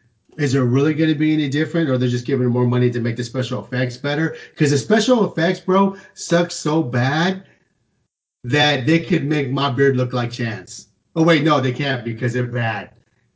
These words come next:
You know what I mean? <laughs> They can't do it 'cause they're bad. That, he's gonna do the special effects so good is it, is,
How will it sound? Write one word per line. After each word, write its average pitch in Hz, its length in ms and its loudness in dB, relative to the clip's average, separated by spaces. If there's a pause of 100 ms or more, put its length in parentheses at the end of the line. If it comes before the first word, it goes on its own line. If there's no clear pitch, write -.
You 208 140 6
know 247 60 8
what 233 80 6
I 233 40 6
mean? 240 1300 0
<laughs> - 20 -
They 247 120 6
can't 208 280 -2
do 170 120 -4
it 143 100 -10
'cause 175 140 -6
they're 190 100 -4
bad. 156 400 -4 (440)
That, 170 240 -4 (560)
he's 233 260 0
gonna 220 240 -2
do 202 120 -4
the 185 140 -4
special 196 420 -8
effects 180 420 -12
so 175 340 -6
good 147 500 -6 (240)
is 170 340 -2
it, 156 360 -4 (100)
is, 165 260 -2